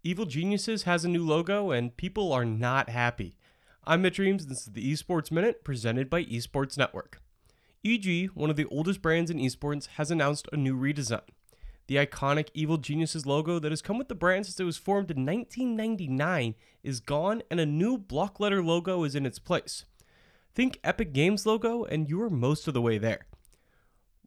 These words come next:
With esports going through a transitional period and a bunch of new money entering the scene,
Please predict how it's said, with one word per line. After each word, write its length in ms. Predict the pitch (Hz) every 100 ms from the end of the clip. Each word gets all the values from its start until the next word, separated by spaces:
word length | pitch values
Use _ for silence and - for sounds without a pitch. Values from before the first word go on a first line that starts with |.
| _ _ -
With 140 | 165
esports 480 | 185 240 - 311 -
going 300 | 143 143 151
through 180 | 160 151
a 60 |
transitional 600 | 131 156 127 120 135 151
period 380 | 120 135 147 165
and 80 | 139
a 40 |
bunch 380 | 113 - 151 175
of 80 | 151
new 220 | 131 139
money 340 | 147 131 156 123
entering 360 | 127 151 139
the 40 | 120
scene, 380 | - 147 180